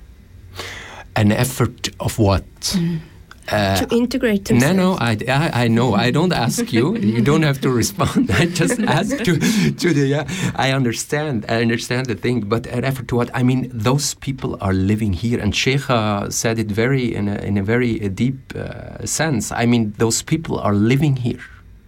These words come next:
Speaker 1: They are working here or not working here. They're just, they're having maybe their children in school here.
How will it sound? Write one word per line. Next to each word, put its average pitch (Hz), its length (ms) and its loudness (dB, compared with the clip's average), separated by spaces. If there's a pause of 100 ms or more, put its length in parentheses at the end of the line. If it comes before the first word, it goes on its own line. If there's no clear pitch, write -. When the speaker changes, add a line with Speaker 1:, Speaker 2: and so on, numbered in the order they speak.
(560)
Speaker 1:
They 110 200 2
are 113 320 0
working 151 480 2
here 120 160 4
or 107 160 2
not 139 280 2
working 131 460 -2
here. 101 160 -2
They're 107 140 -2
just, 123 400 -4
they're 113 140 0
having 110 380 0
maybe 113 220 2
their 104 140 0
children 139 680 2
in 98 120 2
school 135 460 0
here. - 420 -6